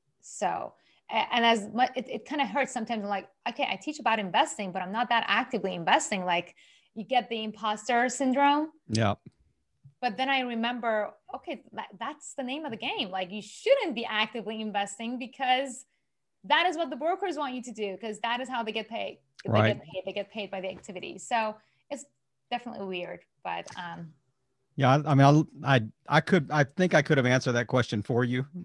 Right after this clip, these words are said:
Speaker 2: because I, I mean, just, just watching, you know, TikTok videos and Facebook, and, I mean, it's amazing how, how frequently you are online with these little you know, I mean, half the time you're holding your child and half the time you're like, you know, the little,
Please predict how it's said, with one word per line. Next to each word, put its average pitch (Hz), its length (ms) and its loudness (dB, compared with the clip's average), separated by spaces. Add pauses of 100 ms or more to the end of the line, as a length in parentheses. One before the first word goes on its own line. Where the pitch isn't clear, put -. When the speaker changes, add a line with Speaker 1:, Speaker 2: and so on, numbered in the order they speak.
(220)
Speaker 2:
because 113 360 4
I, 120 180 6
I 117 80 -2
mean, 123 160 2
just, - 280 0 (280)
just - 240 -2
watching, 151 520 4
you 127 80 2
know, 110 200 2 (140)
TikTok 170 380 4
videos 147 520 4
and 113 140 -2
Facebook, 143 600 2
and, 107 220 -2
I - 40 -8
mean, 131 100 -2
it's 139 140 -4
amazing 120 720 2
how, 117 500 0 (400)
how 117 240 2
frequently 120 760 0
you 127 280 2
are 113 220 4
online 123 840 0
with 110 160 -6
these 120 220 -4
little 120 500 2 (340)
you 131 100 -2
know, 131 120 4
I 135 140 -2
mean, 143 300 0
half 185 260 6
the 165 80 -2
time 156 240 4
you're 139 140 4
holding 151 320 6
your 139 80 4
child 139 400 4
and 131 80 0
half 139 200 4
the 143 80 -4
time 135 280 0
you're 131 120 0
like, 120 260 0 (280)
you 135 80 0
know, 147 100 6
the 139 120 2
little, 143 340 4